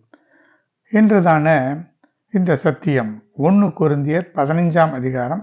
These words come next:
ஐம்பதாம் வசனத்துல சொல்லப்பட்டிருக்கிறது. இந்த செய்தியை நாம் தியானிக்க போகிறோம். இதுல இருக்கிறதான தேவனுடைய ரகசியங்களை, சத்தியங்களை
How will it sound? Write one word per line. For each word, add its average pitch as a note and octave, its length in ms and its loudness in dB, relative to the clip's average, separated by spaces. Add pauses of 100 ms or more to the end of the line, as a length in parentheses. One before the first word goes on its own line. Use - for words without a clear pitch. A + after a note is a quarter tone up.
ஐம்பதாம் D3 480 0
வசனத்துல B2 560 -8 (680)
சொல்லப்பட்டிருக்கிறது. A#2 840 -4 (2500)
இந்த A3 360 4 (300)
செய்தியை D3 580 -2 (960)
நாம் C#3 200 0
தியானிக்க C3 460 0
போகிறோம். B2+ 540 -6 (720)
இதுல F#3 320 0
இருக்கிறதான F3+ 640 -2 (300)
தேவனுடைய D3+ 560 -4 (840)
ரகசியங்களை, C#3 840 -2
சத்தியங்களை C3+ 680 -6